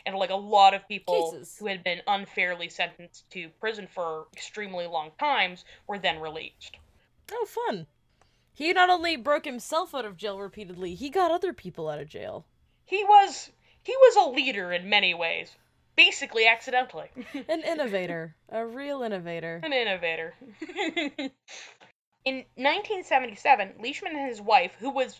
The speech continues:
Speaker 1: still with him for some reason, moved
Speaker 2: This poor
Speaker 1: to
Speaker 2: wo-,
Speaker 1: Red
Speaker 2: I mean,
Speaker 1: Lake.
Speaker 2: she's, she's clearly into him. She's had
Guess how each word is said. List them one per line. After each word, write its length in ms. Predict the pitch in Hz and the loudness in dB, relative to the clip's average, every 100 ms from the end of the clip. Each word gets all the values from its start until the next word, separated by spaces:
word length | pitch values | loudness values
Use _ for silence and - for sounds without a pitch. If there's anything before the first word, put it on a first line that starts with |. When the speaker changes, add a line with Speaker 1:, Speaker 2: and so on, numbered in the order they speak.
| _ | _
Speaker 1:
still 380 | - - 381 339 | -14 2 4 6
with 220 | 226 226 | 4 2
him 140 | 190 160 | -4 -10
for 120 | 170 | -8
some 260 | - 180 | -4 -2
reason, 340 | 165 156 160 160 _ 277 - _ _ 247 | -2 -6 -8 -16 _ -20 -20 _ _ -4
moved 160 | 370 | 4
Speaker 2:
This 120 | 453 440 | 4 4
poor 160 | 294 370 | 4 4
Speaker 1:
to 40 | 262 | 6
Speaker 2:
wo-, 80 | |
Speaker 1:
Red 180 | 254 262 | 4 4
Speaker 2:
I 40 | 277 | 2
mean, 140 | 320 | 0
Speaker 1:
Lake. 40 | - | -2
Speaker 2:
she's, 380 | 302 277 - - | -2 -6 -8 -14
she's 280 | - 285 202 | -10 -10 -10
clearly 440 | - 339 302 254 | -6 -6 -4 -4
into 200 | 233 196 | -4 -4
him. 200 | 180 165 | -8 -10
She's 260 | 160 208 196 | -12 -10 -2
had 260 | 240 185 | -2 -2